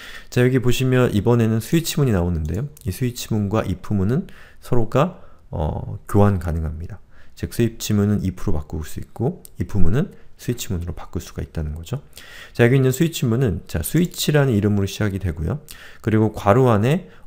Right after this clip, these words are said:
어떤 값이 들어올 수 있는데 이 값은 불린 값이 아니라 어떤 값입니다. 예, 숫자나 문자나 뭐 배열이나 이런 것들이 들어오게 되는 거죠. 자, 그래서 여기 케이스 원,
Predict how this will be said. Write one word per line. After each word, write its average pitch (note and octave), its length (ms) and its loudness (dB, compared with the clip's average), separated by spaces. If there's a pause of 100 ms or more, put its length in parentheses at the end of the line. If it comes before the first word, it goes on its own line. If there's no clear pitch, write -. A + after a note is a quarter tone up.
어떤 F#2+ 520 -2
값이 G2+ 360 -4
들어올 F2+ 240 0
수 - 160 -8
있는데 D#2 480 -4 (280)
이 G#2 100 0
값은 - 600 -4
불린 B2+ 420 6
값이 - 320 -4
아니라 D#2 360 -2 (280)
어떤 - 380 -2
값입니다. - 720 -6 (380)
예, - 40 -8
숫자나 F#2+ 580 -2
문자나 F2+ 680 0
뭐 D#2+ 260 -6
배열이나 F2 420 0
이런 E2+ 200 -2
것들이 D#2+ 360 -8
들어오게 D#2 320 -8
되는 D#2 240 -8
거죠. G#2 380 -6 (460)
자, A2 120 2
그래서 G#2 540 2 (500)
여기 B2 260 2
케이스 D#3+ 760 2
원, G#2+ 420 4